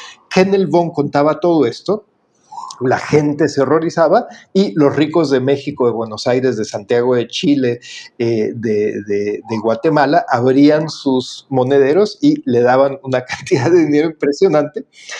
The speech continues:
que este señor se gastaba básicamente en viajes y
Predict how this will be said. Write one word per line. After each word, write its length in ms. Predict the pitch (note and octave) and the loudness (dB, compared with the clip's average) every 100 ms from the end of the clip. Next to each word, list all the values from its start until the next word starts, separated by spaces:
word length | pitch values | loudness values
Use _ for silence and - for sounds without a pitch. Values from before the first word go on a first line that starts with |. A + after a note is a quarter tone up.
| - - - _ _ _ | -16 -18 -20 _ _ _
que 100 | G3+ G#3+ - | 4 6 4
este 280 | D#3 F3+ | -2 -2
señor 320 | G3 E3 E3 E3 | -4 0 0 0
se 160 | F3 | -2
gastaba 480 | D#3 - D3+ D3+ D#3 | -2 -2 0 2 2
básicamente 680 | C#3+ C3+ C#3+ C3+ C3 D3 C#3+ | 0 -2 -4 -4 -2 -2 -2
en 180 | B2 B2 | -2 0
viajes 600 | C3 C#3 A2+ F3 G3+ - _ _ - _ _ _ _ _ _ _ _ _ | 2 2 0 -6 -6 -10 _ _ -20 _ _ _ _ _ _ _ _ _
y 320 | G3 G#3+ - | 2 2 2